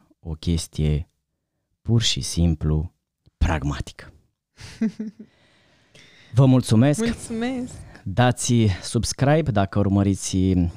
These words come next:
Speaker 1: această filmare pe canalul de YouTube Ovidiu Young și dacă sunteți nou pe canal, de asemenea,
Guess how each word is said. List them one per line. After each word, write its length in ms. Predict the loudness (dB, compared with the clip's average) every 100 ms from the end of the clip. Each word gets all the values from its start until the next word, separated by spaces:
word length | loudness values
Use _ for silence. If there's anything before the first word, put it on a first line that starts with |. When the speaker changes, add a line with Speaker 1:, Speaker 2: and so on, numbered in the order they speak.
| -10
Speaker 1:
această 760 | -6 -2 0 -2 0 0 2 2
filmare 440 | 0 0 0 2 -2
pe 480 | 0 0 2 2 0
canalul 340 | -2 0 0
de 80 | 0
YouTube 360 | -2 -2 -2 -2
Ovidiu 300 | -2 2 2
Young 340 | 4 2 2
și 200 | -2 -4
dacă 260 | -4 -2 -4
sunteți 400 | -4 -4 -2 -2
nou 140 | -2
pe 140 | -2
canal, 500 | -6 0 2 4 2 -2 _ -20 -20 -20 -20 -14 -4 0 0 0 -4 -8
de 160 | -2 0
asemenea, 720 | 0 2 2 4 4 2 0